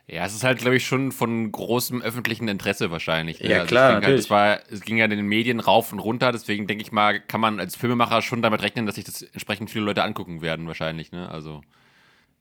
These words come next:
Speaker 1: ähm, ja, es ist halt eigentlich jetzt, es ist quasi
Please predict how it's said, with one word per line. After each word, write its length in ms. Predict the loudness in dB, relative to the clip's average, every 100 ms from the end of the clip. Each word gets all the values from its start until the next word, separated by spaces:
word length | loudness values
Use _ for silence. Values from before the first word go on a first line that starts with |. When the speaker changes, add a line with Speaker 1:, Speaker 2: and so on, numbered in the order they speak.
| _
Speaker 1:
ähm, 420 | -14 -12 -12 -16 -20 _ _ -2
ja, 120 | 0
es 80 | 4
ist 40 |
halt 140 | 4 4
eigentlich 180 | 2
jetzt, 260 | 0 -4 -12
es 120 | -10
ist 100 | -8
quasi 640 | 2 2 2 -2 -2 -4